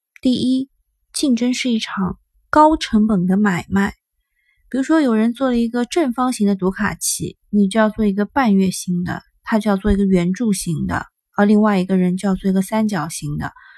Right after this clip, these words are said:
直到把所有的这个图形都模仿完才落幕。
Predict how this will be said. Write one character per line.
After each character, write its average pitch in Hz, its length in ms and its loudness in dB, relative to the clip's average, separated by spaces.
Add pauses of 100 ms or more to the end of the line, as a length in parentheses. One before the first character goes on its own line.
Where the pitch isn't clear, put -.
(140)
直 - 180 0
到 233 180 4
把 190 180 -2
所 202 200 0
有 233 140 2
的 185 160 0
这 196 140 -2
个 175 340 0 (320)
图 185 240 4
形 185 280 2
都 220 140 2
模 202 180 4
仿 175 260 0
完 170 400 -2
才 - 260 -8
落 185 260 2
幕。 180 300 -2